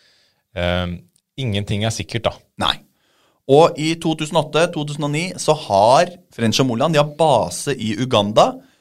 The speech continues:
Speaker 2: med oppdrag i Kongo for det private sikkerhetsselskapet S I G, Special Intervention Group,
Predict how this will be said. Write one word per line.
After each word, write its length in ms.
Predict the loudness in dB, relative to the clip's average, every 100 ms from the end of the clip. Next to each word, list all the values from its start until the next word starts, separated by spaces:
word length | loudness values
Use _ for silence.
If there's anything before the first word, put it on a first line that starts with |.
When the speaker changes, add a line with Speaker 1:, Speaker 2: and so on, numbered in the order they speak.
| _ _ -2
Speaker 2:
med 360 | 4 4 4 0
oppdrag 440 | -6 -6 0 0 0
i 40 |
Kongo 560 | -4 -6 -2 -2 -2 -4
for 140 | -4
det 160 | -2 -2
private 580 | -4 2 2 2 -2 -8
sikkerhetsselskapet 1400 | -8 -2 -2 -2 -6 -10 -12 -4 -4 2 2 4 -2 -2
S 320 | -6 -6 -10 -4
I 140 | -2
G, 380 | 4 6 6 2 -6 _ _ _
Special 680 | -10 -4 0 0 0 -4 -4 -8 _ _
Intervention 1120 | -2 2 2 4 2 2 0 0 2 2 0 -4
Group, 460 | 0 0 0 -6